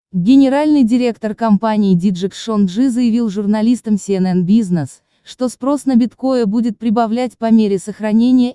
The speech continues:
экономической неопределенности в мире. Помимо так называемой американо-китайской торговой войны в Азии усиливается напряженность между Южной Кореей и Японией.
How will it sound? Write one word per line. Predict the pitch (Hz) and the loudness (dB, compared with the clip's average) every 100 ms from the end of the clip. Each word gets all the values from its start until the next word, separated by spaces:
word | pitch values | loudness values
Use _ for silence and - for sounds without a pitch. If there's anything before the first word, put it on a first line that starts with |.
| 254 | -6
экономической | 254 240 233 240 226 202 226 | 0 2 4 4 0 -6 -2
неопределенности | 220 202 190 190 196 202 190 175 - 185 | 0 -2 -4 -4 -2 0 -2 -4 -4 -4
в | 165 | 0
мире. | 180 151 127 120 _ _ _ - | 0 0 -4 -8 _ _ _ -2
Помимо | 262 285 320 320 | 0 0 0 -2
так | - 285 | -4 -4
называемой | 254 254 254 254 254 233 226 | -2 -2 -2 -2 0 -2 -2
американо-китайской | 226 214 214 254 247 240 220 202 240 220 - | -2 -4 -4 -4 -4 -4 -6 -6 -6 -6 -8
торговой | 214 220 214 220 202 | -6 -4 -2 -2 0
войны | 190 202 208 220 | -2 -2 -2 -2
в | 208 | 0
Азии | 240 262 247 | -2 0 0
усиливается | 262 233 262 277 262 262 226 233 | 0 -2 0 0 0 -4 -4 -2
напряженность | 220 208 208 233 247 240 196 | -2 -4 -6 -2 -2 -2 -2
между | 202 208 180 208 | -2 -2 -2 -2
Южной | 202 247 214 247 | 0 0 0 -2
Кореей | 233 220 226 220 214 | -4 -4 -2 0 -2
и | 202 190 | -2 -4
Японией. | 190 208 196 160 143 135 131 | -4 -2 -2 -2 -2 -4 -8